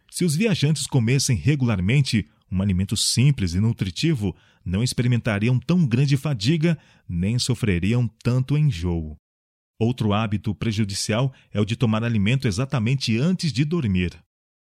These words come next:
Pode-se haver tomado as refeições regulares, mas, por sentir-se uma sensação de fraqueza, ingere-se mais alimento. Mediante a condescendência, essa prática errônea se torna um hábito e tantas vezes tão firmemente fixado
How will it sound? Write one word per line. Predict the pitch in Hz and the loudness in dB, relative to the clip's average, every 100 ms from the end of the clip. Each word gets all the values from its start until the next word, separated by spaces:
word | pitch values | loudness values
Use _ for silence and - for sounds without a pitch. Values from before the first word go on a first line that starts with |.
| _ | _
Pode-se | 160 202 165 143 165 | -4 -2 -2 -2 0
haver | 143 98 147 | -2 0 -2
tomado | 127 117 101 131 | -2 -2 -2 -2
as | 117 95 | -2 -2
refeições | 131 117 - 143 107 | -2 -2 -2 -2 -2
regulares, | 92 156 165 156 107 104 90 85 - _ _ | 0 -2 -2 -2 0 0 -2 -6 -8 _ _
mas, | - 95 131 147 - _ | -4 -2 0 -2 -6 _
por | - 113 | -4 -2
sentir-se | 127 107 139 131 123 | -2 -2 -2 -2 -2
uma | 113 | -2
sensação | - 120 117 - 117 | -2 -2 -2 -2 -2
de | 110 | -4
fraqueza, | 120 104 131 147 131 156 - - | -4 -4 -2 0 0 -4 -6 0
ingere-se | 131 113 120 123 120 | 0 2 0 0 -2
mais | 92 98 135 127 - | -2 -2 -2 -2 -2
alimento. | 139 139 92 92 - 87 - _ _ _ _ - | 0 0 0 0 -2 -6 -6 _ _ _ _ -6
Mediante | 104 113 95 131 127 - | -2 0 0 0 0 -2
a | 110 | -2
condescendência, | 113 104 107 110 95 127 147 151 139 - - | 0 0 0 0 0 0 0 0 -4 -6 -8
essa | 101 - | -6 -4
prática | - 104 110 - 113 | -4 -2 -4 -2 -4
errônea | 85 110 131 | -2 0 0
se | 110 117 | 0 -2
torna | - 120 123 131 - | -2 -4 -2 -2 0
um | 156 123 | 2 2
hábito | 143 123 - 101 87 - _ | 0 -2 -2 -4 -6 -12 _
e | 98 | -8
tantas | - 117 107 76 | -4 -4 -4 -4
vezes | 87 120 107 | -2 -2 -2
tão | - 120 | -4 -4
firmemente | 107 160 156 104 110 123 | -2 0 2 2 0 -4
fixado | - 113 - - 131 135 | -6 -6 -4 -2 -2 -2